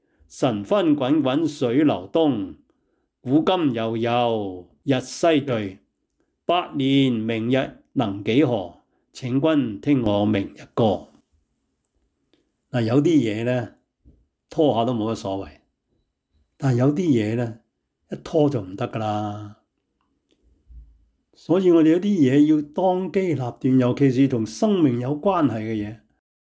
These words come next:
如果一個人能夠及早醫治嘅病人，可能救回佢一命啊。一個及早阻止啲仔女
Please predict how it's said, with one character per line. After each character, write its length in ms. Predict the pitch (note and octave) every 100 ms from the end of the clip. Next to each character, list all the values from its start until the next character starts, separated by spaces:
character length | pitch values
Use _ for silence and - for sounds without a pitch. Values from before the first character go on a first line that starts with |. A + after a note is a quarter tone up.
| _ _ _ _ _ _ _ _ _ _
如 180 | - B2+
果 160 | G3+ A3+
一 40 | A3+
個 80 | E3+
人 300 | C#3 B2 A#2+
能 160 | B2
夠 160 | E3+ C#3+
及 360 | - C3+ -
早 100 | D3
醫 280 | G3 A3 G3+
治 200 | C#3 A#2+
嘅 100 | C#3
病 260 | C3+ B2 A2+
人， 160 | G#2
可 140 | G2+ F#3+
能 180 | D#3 A2+
救 180 | D3
回 240 | B2+ G#2+ G#2+
佢 200 | C#3+ F3+
一 40 |
命 300 | C#3 A2+ A#2+
啊。 240 | B2 G#2+ - - _ _ _ _ _ _ _ - -
一 100 | A3
個 160 | G3
及 60 | F#3+ D#3 D3+ C#3+
早 200 | E3+ F#3
阻 220 | D#3 G3
止 120 | F3
啲 140 | A3 -
仔 180 |
女 60 | D3+